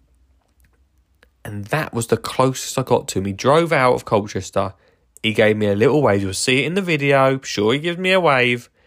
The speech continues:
and that is it. Now, you may ask, "How did you invite him to your festival?" Well, I have <clears throat> Instagrammed him.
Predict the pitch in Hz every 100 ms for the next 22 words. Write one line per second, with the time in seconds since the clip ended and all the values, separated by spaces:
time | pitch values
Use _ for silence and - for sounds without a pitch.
0 | _ _ _ - 107 107 110 107 - -
1 | _ _ _ - 135 101 85 - _ _
2 | _ _ _ - 107 120 135 123 113 104
3 | 123 - _ _ _ 190 220 143 104 104
4 | 104 113 117 123 123 _ _ _ - 117
5 | 117 120 104 101 - 98 98 135 110 110
6 | - _ _ _ _ 160 175 170 151 120
7 | 113 139 - _ _ _ _ _ 139 127
8 | 101 _ _ _ _ _ - 170 - -
9 | 113 110 101 98 98 95 151